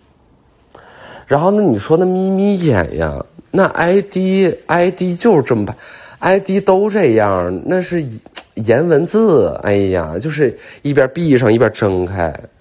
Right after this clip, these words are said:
就咋就，哎呀，没那，哎呦，这风球，很疯，很疯，很疯，很疯，好吗？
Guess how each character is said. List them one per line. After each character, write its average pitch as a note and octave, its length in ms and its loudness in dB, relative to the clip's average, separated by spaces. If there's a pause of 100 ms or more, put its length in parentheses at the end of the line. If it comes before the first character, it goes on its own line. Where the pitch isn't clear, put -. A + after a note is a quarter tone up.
(1080)
就 - 200 -4 (500)
咋 - 360 -4
就， D#3+ 160 0
哎 A2 240 -4
呀， G#2+ 320 0
没 G#2+ 380 2
那， D#4+ 320 0
哎 A#2 160 -2
呦， A#2+ 240 4
这 F3+ 120 -4
风 B3 460 0
球， G#2 680 0 (520)
很 A#2 340 0
疯， E3 640 0
很 F#2 320 -4
疯， C#3 760 0 (760)
很 F#2 220 -6
疯， B2 240 0
很 G2 160 -6
疯， A2+ 340 0
好 - 160 -6
吗？ A#2 460 0